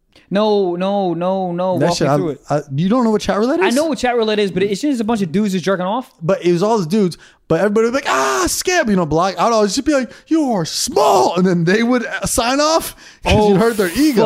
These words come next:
Speaker 1: fuck.
Speaker 2: So I think it's reverse, you know?
Speaker 1: Wow. If you leave a girl on scene at the,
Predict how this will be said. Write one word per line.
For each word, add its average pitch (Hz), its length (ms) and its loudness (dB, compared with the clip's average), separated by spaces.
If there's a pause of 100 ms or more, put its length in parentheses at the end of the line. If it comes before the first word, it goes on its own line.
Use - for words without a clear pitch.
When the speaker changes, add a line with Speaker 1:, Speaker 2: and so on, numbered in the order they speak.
Speaker 1:
fuck. 220 480 -2
Speaker 2:
So - 80 -2
I 160 80 2
think 175 180 -2
it's 131 100 -2
reverse, 135 760 -2
you 135 180 0
know? 160 280 -4 (240)
Speaker 1:
Wow. 143 840 -6 (640)
If 185 160 -2
you 311 180 2
leave 285 320 2
a 302 100 0
girl 214 360 -2
on 196 280 -4
scene 226 960 -2 (400)
at 202 160 -2 (120)
the, 170 240 -2